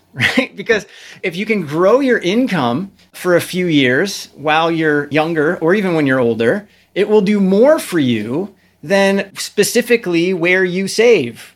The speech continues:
You know, the asset allocation, having more fuel to go put in the tank of investment accounts will do more for us than focusing on how do I get this perfect allocation in an investment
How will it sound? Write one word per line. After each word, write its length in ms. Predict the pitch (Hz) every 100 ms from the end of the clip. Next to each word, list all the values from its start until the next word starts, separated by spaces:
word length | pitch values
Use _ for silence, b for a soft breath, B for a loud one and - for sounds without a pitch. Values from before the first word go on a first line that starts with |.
| _
You 120 | 165
know, 100 | 175 165
the 120 | 180
asset 240 | 208 202
allocation, 520 | 170 143 120 127 139 135
having 380 | 143 190 226 226
more 280 | 208 208 220
fuel 520 | 208 - 180 208 165 160
to 100 | 165
go 140 | 165
put 180 | 165 185
in 100 | 185
the 80 | 170
tank 360 | - 165 180 185
of 120 | 156
investment 460 | 147 151 156 185 190
accounts 480 | 190 190 214 214
will 140 | 151 156
do 140 | 156
more 240 | 160 156 170
for 220 | - 160
us 160 | 135 -
than 160 | 135
focusing 480 | 127 139 151 147 135
on 200 | 131 127 B B B
how 180 | 156 156
do 160 | 156
I 160 | 147 135
get 240 | 117 147
this 120 | 143 -
perfect 420 | - 147 143 143
allocation 640 | 135 135 131 135 139 143
in 100 | 131 127
an 100 | 127
investment 640 | 120 127 127 131 120 -